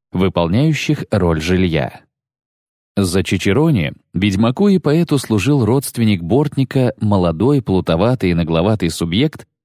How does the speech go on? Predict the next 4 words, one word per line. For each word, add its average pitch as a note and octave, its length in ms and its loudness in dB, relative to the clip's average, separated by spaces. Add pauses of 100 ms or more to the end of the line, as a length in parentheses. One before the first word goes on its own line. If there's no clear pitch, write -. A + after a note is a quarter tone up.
(100)
типичный C3 720 0
представитель G#2+ 720 0
здешних F#2 540 -2
шалопаев, C3+ 760 -2